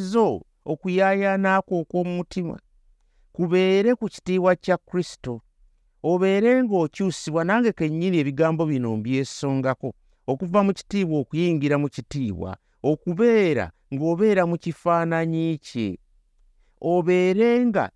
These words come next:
you fully enjoy what you were made for. Obeere nga naawe osanyukira,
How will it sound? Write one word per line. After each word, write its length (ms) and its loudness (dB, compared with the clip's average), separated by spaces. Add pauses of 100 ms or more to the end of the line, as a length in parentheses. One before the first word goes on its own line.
you 200 -2
fully 480 0 (100)
enjoy 680 2
what 380 0
you 140 -2
were 220 0
made 520 -2
for. 140 -20 (100)
Obeere 920 0
nga 220 0
naawe 680 0
osanyukira, 1160 0